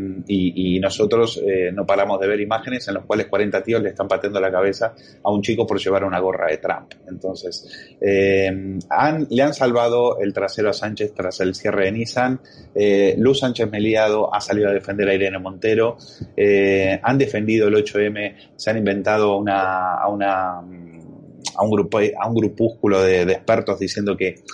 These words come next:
eso era marginal, cuando en un momento en el que el gobierno estaba contra las cuerdas por este tema. Entonces, ¿por qué defienden al gobierno? Pues, para mí,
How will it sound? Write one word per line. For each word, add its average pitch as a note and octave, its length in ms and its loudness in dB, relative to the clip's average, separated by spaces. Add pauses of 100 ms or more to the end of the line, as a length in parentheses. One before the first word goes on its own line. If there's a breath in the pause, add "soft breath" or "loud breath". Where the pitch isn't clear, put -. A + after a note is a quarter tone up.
(160 loud breath)
eso C3+ 200 0
era G2+ 140 4
marginal, G2 640 -2
cuando F#2 320 -2 (100)
en F#2+ 140 -4
un G#2 80 0
momento G#2 300 2
en G2 80 0
el F#2+ 160 0
que F2+ 220 0 (180 loud breath)
el G2+ 120 4
gobierno G2+ 280 4
estaba G#2 240 2
contra F#2 260 0
las F2+ 160 -4
cuerdas G2 300 0
por F#2+ 140 -2
este F#2 160 -6
tema. A2+ 340 -2 (640 loud breath)
Entonces, C#3 440 2
¿por C3+ 260 0
qué E3 260 4
defienden A2 460 0
al G#2 100 2
gobierno? A2 420 2
Pues, - 380 -6 (360)
para B2 200 0
mí, D3+ 280 0